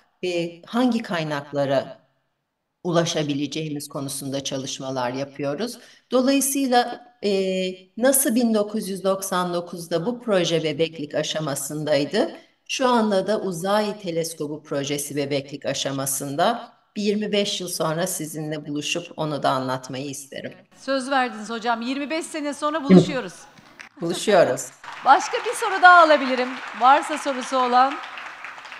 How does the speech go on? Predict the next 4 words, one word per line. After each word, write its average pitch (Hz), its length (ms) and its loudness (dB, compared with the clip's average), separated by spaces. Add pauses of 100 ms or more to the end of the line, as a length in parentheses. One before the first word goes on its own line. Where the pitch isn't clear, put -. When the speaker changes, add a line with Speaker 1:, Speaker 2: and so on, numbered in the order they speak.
(300)
Speaker 2:
Eğer 214 280 0
yoksa, 294 760 0 (640)
hocam 285 480 0
size, 320 460 -6